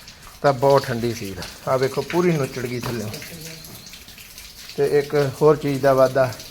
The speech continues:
ਕਿ ਪਿੱਛੇ ਬੱਚਾ ਬਹੁਤ ਟੌਪ ਦਾ ਨੀਲੀ ਦੇ ਵਿੱਚ। ਤਾਂ ਦੋ ਦੋ ਚੀਜ਼ਾਂ ਆਪਣੇ ਘਰੇ ਜਾ ਰਹੀਆਂ ਨੇ, ਇੱਕ ਮੱਝ ਚੰਗੀ ਤੇ ਇੱਕ ਜਿਹੜਾ ਬੱਚਾ ਵਾ, ਬਿਲਕੁਲ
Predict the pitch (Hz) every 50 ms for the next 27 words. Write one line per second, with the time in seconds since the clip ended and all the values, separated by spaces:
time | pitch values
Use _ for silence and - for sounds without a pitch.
0 | - - - - - - - - - 143 131 139 127 - 147 131 117 120 117 -
1 | 131 120 117 117 127 127 120 - 127 117 110 107 107 113 117 113 - - - -
2 | - 139 131 127 123 120 123 120 120 123 127 127 123 120 - - 117 104 - -
3 | - - - - - - - - - 131 123 120 127 127 113 135 135 131 139 127
4 | 117 120 175 220 127 120 - - - - - - - 135 127 - 135 135 131 135
5 | 143 135 131 120 127 127 123 120 123 127 131 135 131 131 123 - - - - -
6 | - - - - - - - - - - - 127 - - 131 123 127 139 135 156
7 | 156 147 151 147 - - - - - 156 147 143 143 147 147 139 147 - - -
8 | - - - - - - - - - - - - - - 147 139 135 139 139 135
9 | 135 139 131 120 127 113 - - 139 139 135 135 131 127 - - - - - -
10 | - - - - - 139 143 143 143 151 143 135 135 131